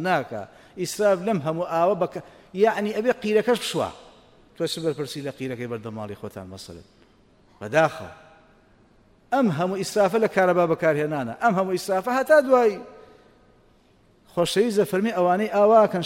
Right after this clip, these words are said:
شیرار و ئومەتی، خراپترین کەسانی ئومەتی منن. کە یەلبەسونە ئەلوانە ثیاب، جۆرەها زلوبەرگ لێ بە ئەپۆشن، جۆرەها خواردن سازەکە، جۆرەها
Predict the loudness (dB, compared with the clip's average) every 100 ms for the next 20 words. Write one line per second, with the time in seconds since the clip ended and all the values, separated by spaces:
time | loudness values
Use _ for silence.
0 | -2 0 2 6 6 6 2 2 0 -4
1 | -8 -4 -2 0 -2 -4 -2 -2 0 -2
2 | 0 0 0 -2 -2 -4 -4 -4 -4 -8
3 | -14 -20 -20 _ _ _ _ _ -2 -2
4 | -2 -4 -4 -2 -2 0 0 -2 -6 -4
5 | -4 -4 -4 -2 0 -2 -2 -4 -4 -2
6 | -2 -2 -2 -4 -6 -8 -6 -6 -6 -10
7 | -8 -8 -4 -4 -2 -4 -6 -8 -8 -6
8 | -6 -10 -10 -10 -14 -20 _ _ _ _
9 | _ _ _ -8 -4 0 0